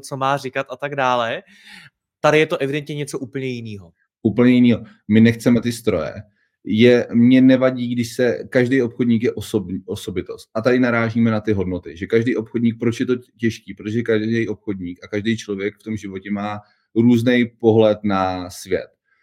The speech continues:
Speaker 2: A někomu je prostě nepříjemný třeba podávat ruku. Jo, někdo má s tím nějaký
Speaker 1: Hmm.
Speaker 2: osobní problém a tohle jsou ty věci, které kdy v tom výstupu, prostě v tom cíli, že podáváme ruku klientům,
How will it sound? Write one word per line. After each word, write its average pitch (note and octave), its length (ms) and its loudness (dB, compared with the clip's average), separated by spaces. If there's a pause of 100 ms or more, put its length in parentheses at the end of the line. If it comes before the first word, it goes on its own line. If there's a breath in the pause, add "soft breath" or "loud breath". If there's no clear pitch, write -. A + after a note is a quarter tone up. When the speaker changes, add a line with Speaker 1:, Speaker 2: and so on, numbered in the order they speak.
(280)
Speaker 2:
A A2+ 80 2
někomu C3+ 460 4
je C3 120 4
prostě B2+ 320 -4
nepříjemný C3 1000 0
třeba A#2+ 520 -2
podávat A2+ 500 0
ruku. F#2+ 340 -6 (160)
Jo, A#2 180 0
někdo A#2+ 260 0
má A#2 180 -2
s A#2 100 -14
tím A#2+ 80 -2
nějaký A2 260 -2
Speaker 1:
Hmm. G2 80 -4
Speaker 2:
osobní G2 340 -8
problém A2 480 -4
a G#2+ 60 -12
tohle A#2 320 0
jsou A#2 200 -2
ty C3+ 120 -4
věci, A2+ 300 -2
které G#2 240 -6
kdy G#2+ 140 -4
v A2 60 -8
tom A#2+ 160 -2
výstupu, A2 420 -8
prostě A2 280 -8
v - 40 -18
tom A#2+ 160 0
cíli, G#2+ 280 -2
že A2+ 100 0
podáváme G#2+ 580 -4
ruku A2+ 220 -6
klientům, F#2+ 600 -4